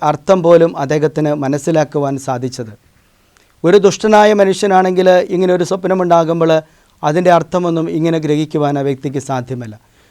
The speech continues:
ഒരു നീതിമാന് മാത്രമേ ദൈവം നൽകുന്ന സ്വപ്നങ്ങളുടെ അർത്ഥം അതിൻ്റെ യഥാർത്ഥത്തിൽ മനസ്സിലാക്കുവാൻ സാധിക്കുകയുള്ളൂ എന്ന് നമ്മൾ മനസ്സിലാക്കണം. അങ്ങനെ അർത്ഥം മനസ്സിലാക്കി കഴിഞ്ഞപ്പോൾ പരിശുദ്ധ അമ്മയുടെയും ഉണ്ണീശോയുടെയും ജീവന്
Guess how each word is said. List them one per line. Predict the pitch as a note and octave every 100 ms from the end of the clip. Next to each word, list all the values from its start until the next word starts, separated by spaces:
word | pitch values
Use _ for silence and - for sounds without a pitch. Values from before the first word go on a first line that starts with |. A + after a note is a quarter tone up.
| _ _
ഒരു | D3 D#3+
നീതിമാന് | D#3+ E3+ F#3 F3+ E3+
മാത്രമേ | E3 D3+ D3+ D3 C#3+ - _ _ _
ദൈവം | D3 C3+ F3 F#3
നൽകുന്ന | E3+ D#3 D3 D3 C#3
സ്വപ്നങ്ങളുടെ | D#3 D3 C#3+ E3 D#3+ D3+ D3 C3+ C#3
അർത്ഥം | C3+ C3 D#3 B2+ - _ _ -
അതിൻ്റെ | C#3 D3 D3+
യഥാർത്ഥത്തിൽ | C#3+ D3+ D#3 E3 D3+ D3+ C#3+
മനസ്സിലാക്കുവാൻ | D3+ C3 C3+ C3+ D#3 C#3+ C3+ C#3 C3+ C3 - _ -
സാധിക്കുകയുള്ളൂ | - B2+ C#3+ C#3+ C#3+ C#3+ C#3 C3+ C3+ -
എന്ന് | C3 C3
നമ്മൾ | C3 B2+ B2+
മനസ്സിലാക്കണം. | B2+ A#2+ B2 G2+ - E2+ _ _ _ _ _ _ _ _ -
അങ്ങനെ | D3 F#3+ G3+ F#3+
അർത്ഥം | E3+ G3+
മനസ്സിലാക്കി | G3 F3+ - F3 D#3 D#3+
കഴിഞ്ഞപ്പോൾ | D3 C#3+ C3 C3 A#2+
പരിശുദ്ധ | C#3+ C#3+ D#3 E3+ E3
അമ്മയുടെയും | D#3+ D#3 D#3 D#3
ഉണ്ണീശോയുടെയും | C#3+ E3+ F3 E3+ D#3 C3+ B2+ A#2 B2 _ _ _ _ _ _
ജീവന് | B2+ A#2 E3+ F3+ F3